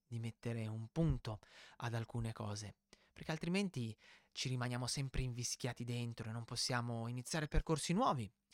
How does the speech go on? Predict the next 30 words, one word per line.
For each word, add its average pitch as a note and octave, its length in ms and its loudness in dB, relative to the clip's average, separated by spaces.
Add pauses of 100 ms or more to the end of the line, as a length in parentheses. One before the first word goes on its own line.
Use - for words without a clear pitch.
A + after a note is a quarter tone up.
(300)
non C3+ 160 0
possiamo C3+ 800 0 (280)
esplorare E3+ 680 10
nuove F3 260 8
terre, D#3 540 4 (140)
non C#3+ 140 2
possiamo C3 380 -2
crescere E3 560 0 (120)
e G3+ 100 -2
non F3 100 0
possiamo A#2+ 600 0 (200)
evolverci, G2+ 760 -4 (560)
anche A#3 640 4 (360)
quando C3 320 2
quelle B2 300 2
cose C3+ 540 2 (400)
ci - 140 -4
piacciono B2+ 460 2
tanto. A#2+ 460 2
Io D3 180 4
ti - 80 0
assicuro D#3 460 4
che C3 220 0 (280)
mi C#3 100 -2
sono C#3 300 2
goduto D3+ 720 4
ogni E3 480 8
singola G#3 720 2
puntata C3 500 4
di A#2 260 -2